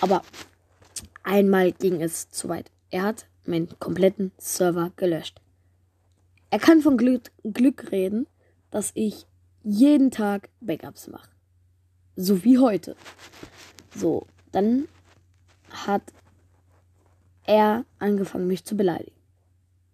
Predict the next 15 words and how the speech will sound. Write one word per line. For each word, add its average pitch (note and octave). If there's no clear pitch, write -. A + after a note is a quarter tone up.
So, F3+
was A#3
ich -
nicht -
ganz A3
okay B3+
fand, A#3+
aber G3
ja G3+
gut, A#3
was F#3+
willst G3+
du G#3
machen? G3
Ich -